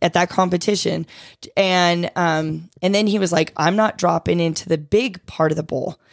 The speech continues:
That was, like, the next progression. And so I kept being like, "What do you think about it?" And he's like, "No." And it was November, the first time he dropped anything that big, ten feet into this bowl.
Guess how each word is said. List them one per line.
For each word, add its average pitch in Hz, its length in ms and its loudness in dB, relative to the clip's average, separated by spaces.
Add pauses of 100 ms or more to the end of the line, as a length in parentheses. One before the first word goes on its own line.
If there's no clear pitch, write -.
(180)
That 208 160 4
was, 226 160 2
like, 180 240 0
the 180 120 2
next 175 320 2
progression. 160 640 0
And 165 200 -4
so 185 200 2
I 185 80 4
kept 196 240 -2
being 208 120 0
like, 196 160 0
"What 220 120 0
do 294 60 0
you 294 100 0
think 294 180 -2
about 190 220 0
it?" - 100 -6
And 180 80 -6
he's 175 140 -4
like, - 160 -6
"No." 180 260 -2 (420)
And 196 120 2
it 214 100 0
was 220 180 0
November, 185 800 0
the 170 120 0
first 180 300 0
time 175 220 2
he 170 120 0
dropped 160 380 0
anything 156 760 -2 (560)
that 151 180 0
big, 226 300 -2
ten 170 220 0
feet - 280 -2 (640)
into 170 280 -2
this 170 160 0
bowl. - 360 0